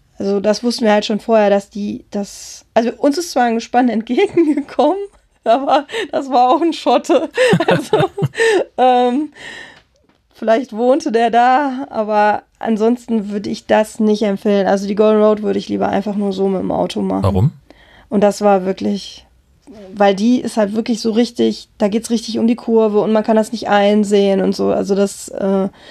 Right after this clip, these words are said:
Speaker 1: ist eher nicht geeignet. Das ist ja so eine Panoramastraße und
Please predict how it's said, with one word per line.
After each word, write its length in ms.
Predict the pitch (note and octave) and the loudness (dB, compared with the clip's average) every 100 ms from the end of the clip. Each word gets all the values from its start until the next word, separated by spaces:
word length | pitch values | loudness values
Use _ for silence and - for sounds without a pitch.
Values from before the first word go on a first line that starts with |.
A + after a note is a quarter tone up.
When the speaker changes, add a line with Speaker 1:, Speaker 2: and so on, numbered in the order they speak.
| - | -12
Speaker 1:
ist 160 | - - | -8 -4
eher 220 | - G3 | 2 2
nicht 200 | F#3+ F#3 | 2 0
geeignet. 720 | - - F#3 F3 G3 G3 F#3+ - - - - | -2 0 0 -2 -2 -2 -6 -14 -20 -16 -8
Das 100 | F#3+ | -4
ist 140 | G3+ | 2
ja 140 | A3 | 2
so 80 | G3 | 4
eine 180 | G#3 G3 | 2 2
Panoramastraße 1600 | - G3+ G3 G3 G3 A3+ B3+ B3+ - B3 B3 C4+ - C4+ C#4 C#4+ - _ _ - - - - - - - _ _ - | 2 2 2 2 4 4 2 0 -4 0 0 0 -2 -2 0 -2 -8 _ _ -20 -20 -20 -20 -20 -20 -20 _ _ -2
und 540 | G3+ G3 - - - | 0 0 -6 -16 -16